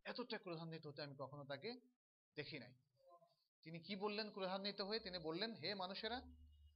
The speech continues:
তোমাদের মধ্যে এমন ব্যক্তিরা রয়েছে যারা মানুষের মধ্যে ঘৃণা বিদ্বেষ সৃষ্টি করে,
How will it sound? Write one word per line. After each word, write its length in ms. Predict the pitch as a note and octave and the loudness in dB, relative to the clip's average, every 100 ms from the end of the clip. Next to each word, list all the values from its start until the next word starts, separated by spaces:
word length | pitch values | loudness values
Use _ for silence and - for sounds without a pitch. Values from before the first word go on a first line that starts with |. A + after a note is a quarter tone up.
| - - | -20 -4
তোমাদের 300 | F3 G#3 A#3 | 2 6 6
মধ্যে 260 | A3 F3 G3+ | 4 6 8
এমন 260 | F3 A3+ | 8 6
ব্যক্তিরা 340 | G#3 G3+ F#3 F3 | 4 4 4 8
রয়েছে 500 | F#3 F#3+ F3+ A#2+ - _ _ _ B2 | 8 6 4 2 -2 _ _ _ -4
যারা 220 | D3 D#3 | -2 0
মানুষের 320 | D#3 D#3+ E3 | -2 -4 -4
মধ্যে 180 | E3+ C#3+ | -4 -4
ঘৃণা 300 | C3 F3 E3+ | -4 -2 -2
বিদ্বেষ 440 | C#3 - G3+ - | -4 -2 0 2
সৃষ্টি 240 | C#3 - B2+ | 0 -6 -8
করে, 180 | - | -14